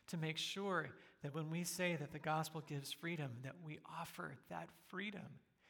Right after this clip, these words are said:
in the life of the church. Because Jesus has purchased a new heavens and a new earth to usher us into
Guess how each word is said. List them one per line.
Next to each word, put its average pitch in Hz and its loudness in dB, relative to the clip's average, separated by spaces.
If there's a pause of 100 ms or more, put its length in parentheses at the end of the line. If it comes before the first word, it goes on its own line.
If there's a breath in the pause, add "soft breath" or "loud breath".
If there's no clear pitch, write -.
(220 loud breath)
in 156 0
the 131 -4 (100)
life 151 2 (280)
of 143 -12
the 160 -10
church. - -4 (1800 loud breath)
Because 143 -4
Jesus 190 0
has 147 -4
purchased - 2
a 131 -4
new 156 0
heavens 160 0
and 143 -4
a 127 -2
new 143 -2
earth 147 -2 (440 loud breath)
to - -12 (120)
usher 165 2
us 160 2
into 147 -2